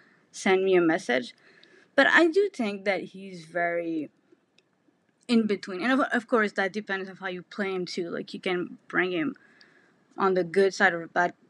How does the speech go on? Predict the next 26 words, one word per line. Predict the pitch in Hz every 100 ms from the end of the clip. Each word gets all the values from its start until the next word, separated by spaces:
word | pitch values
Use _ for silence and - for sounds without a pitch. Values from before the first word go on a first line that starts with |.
| -
bad | 190 185
side | 185 165
of, | 170 160
like, | 180 160
the | 170 160 -
honorable, | 170 185 180 160 160 - _ _ _ _ -
uh, | 170 147 - _ _
side. | 170 160 156
But | 220 226 185 -
he's | - 247 233 196
very, | 180 190 185 180 175 170
um, | 147 - - _ _ _ _ _ _ _ _ _ _
he, | - 294 - _ -
uh, | 151 135 208
during | 202 240
the | 233
cutscene | 220 208 208 - 151 151 -
that | 165 -
you | 190
can | 185 180 180
control, | 180 - 175 160 - _ - _ _ _ _ _ _ _ -
he's, | 214 269 277 269 226 - _ _ _ _ _ _ _ _ _ _ _ _ _ _ 262
I |
don't, | 285 311 170
he, | - - 254 -
sometimes | 214 294 302 311 294 277 -